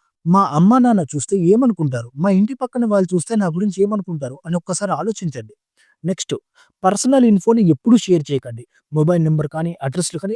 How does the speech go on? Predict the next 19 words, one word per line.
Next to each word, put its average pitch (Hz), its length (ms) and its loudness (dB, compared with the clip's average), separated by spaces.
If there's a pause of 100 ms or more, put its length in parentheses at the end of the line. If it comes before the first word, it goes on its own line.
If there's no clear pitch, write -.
అస్సలు 226 320 0
షేర్ 160 220 -2
చేయకండి. 123 360 -12 (440)
మూడవది, 160 480 4
report 190 360 0
and 170 140 0
block. 123 240 -4 (460)
ఎవరైనా 156 480 2 (240)
మిమ్మల్ని 180 340 2
రెచ్చగొడితే 143 600 -2 (400)
వాళ్ళతో 165 340 0
గొడవ 151 260 2
పడకండి. 127 380 -4 (120)
సింపుల్గా 196 480 0
report 170 320 -2
and 165 120 -4
block 156 200 -4
ఆప్షన్ 170 320 -4
వాడండి. 120 340 -8